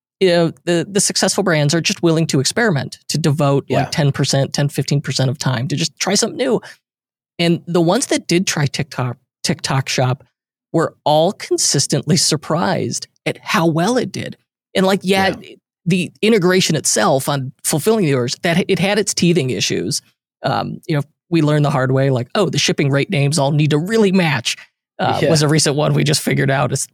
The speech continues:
Speaker 1: what was making us crazy about it. But, like, outside of that stuff, it, I think it worked better than a lot of people expected. And it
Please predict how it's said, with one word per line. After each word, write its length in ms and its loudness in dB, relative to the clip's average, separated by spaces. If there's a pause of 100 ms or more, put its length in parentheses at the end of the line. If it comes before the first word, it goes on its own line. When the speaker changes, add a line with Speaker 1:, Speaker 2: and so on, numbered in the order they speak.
Speaker 1:
what 180 0
was 140 -2
making 240 0
us 100 0
crazy 360 2
about 240 0
it. 140 -2
But, 120 0
like, 240 -2 (300)
outside 320 0
of 120 2
that 220 0
stuff, 340 0 (200)
it, 140 -2 (880)
I 80 2
think 160 0
it 100 -2
worked 240 0
better 220 2
than 100 2
a 60 2
lot 220 0
of 60 0
people 300 0
expected. 720 -4
And 80 2
it 120 0